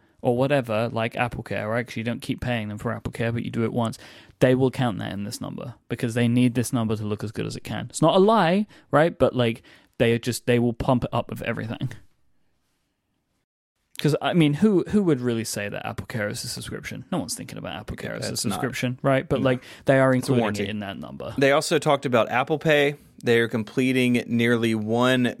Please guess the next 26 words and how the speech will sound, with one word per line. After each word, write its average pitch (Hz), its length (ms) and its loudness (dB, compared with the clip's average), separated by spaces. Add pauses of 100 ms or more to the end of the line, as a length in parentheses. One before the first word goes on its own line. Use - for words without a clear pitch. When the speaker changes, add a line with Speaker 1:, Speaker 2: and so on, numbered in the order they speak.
(140)
Speaker 2:
billion 131 640 2
transactions 113 760 -2
per 135 260 2
month, 131 440 2
which 107 140 -4
is 101 120 -6
twice 120 420 0
the 117 100 -2
volume 110 560 2
of 101 260 -6
a 120 140 -8
year 101 240 -2
ago, 104 220 -2
apparently. 107 520 -2 (920)
They 123 220 4
are 120 100 4
now, 120 600 2 (420)
have 110 200 -6
completed 151 360 2
their 151 100 4
coverage 139 400 2
in 123 80 2
the 120 80 4
European 113 420 0
Union. 123 600 0 (200)
Uh, 101 200 -2